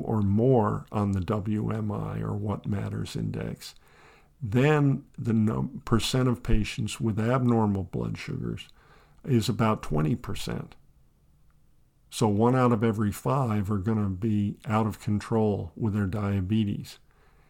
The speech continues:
And in addition to that, their quality of life, as you'd expect, is gonna be a lot less.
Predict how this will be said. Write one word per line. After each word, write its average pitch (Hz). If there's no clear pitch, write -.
And 120
in 127
addition 117
to 107
that, 113
their 107
quality 107
of 107
life, 123
as 104
you'd 107
expect, -
is 117
gonna 123
be 104
a 107
lot 104
less. 110